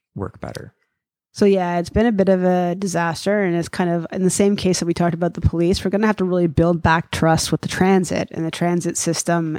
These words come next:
Speaker 2: and, you know, in the management of it, including council's in par-, participation with the Transit Commission.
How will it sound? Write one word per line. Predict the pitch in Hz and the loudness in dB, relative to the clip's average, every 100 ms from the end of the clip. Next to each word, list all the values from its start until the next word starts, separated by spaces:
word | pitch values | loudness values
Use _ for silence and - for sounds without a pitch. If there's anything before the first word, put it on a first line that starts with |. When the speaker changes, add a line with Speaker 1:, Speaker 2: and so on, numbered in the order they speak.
| - | -4
Speaker 2:
and, | 156 160 170 - - - | -2 0 -2 -6 -12 -6
you | - | -2
know, | 170 175 - - | 0 -2 -4 -2
in | 180 | 0
the | 175 | 2
management | 175 170 165 160 156 156 | 4 2 0 -4 -4 -2
of | 147 | -2
it, | 67 - | -2 -2
including | 175 170 190 170 170 170 - - - - | 0 2 2 4 2 0 -4 -18 -20 -14
council's | - 175 165 - 165 165 156 - | -4 -2 -2 -2 -4 -4 -6 -10
in | - 175 | -8 -8
par-, | - | -8
participation | 165 170 165 147 170 156 165 165 | -6 -4 -2 -2 -2 -2 -2 0
with | 165 | -2
the | - | -2
Transit | - 165 160 | 0 0 0
Commission. | - 160 - - - | -4 -6 -8 -8 -10